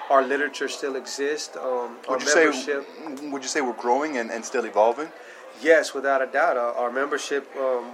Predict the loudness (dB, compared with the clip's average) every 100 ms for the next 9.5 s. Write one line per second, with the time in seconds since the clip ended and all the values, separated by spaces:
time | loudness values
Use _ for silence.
0 | -4 6 6 6 2 0 0 0 -4 0
1 | 0 2 0 0 -4 -4 -2 -2 -4 -4
2 | 0 0 -2 -6 -14 -18 -20 -10 -2 -2
3 | 0 -2 2 4 4 4 0 2 2 -2
4 | -6 -12 -20 -2 6 8 6 2 2 6
5 | 6 6 2 -2 -2 0 0 -2 -10 -16
6 | -20 -20 -20 -18 -2 -2 -2 -6 -4 -2
7 | -2 -4 -4 0 0 0 -4 -12 -6 -4
8 | -4 -8 -8 -6 -4 -6 0 2 4 2
9 | 0 0 0 -2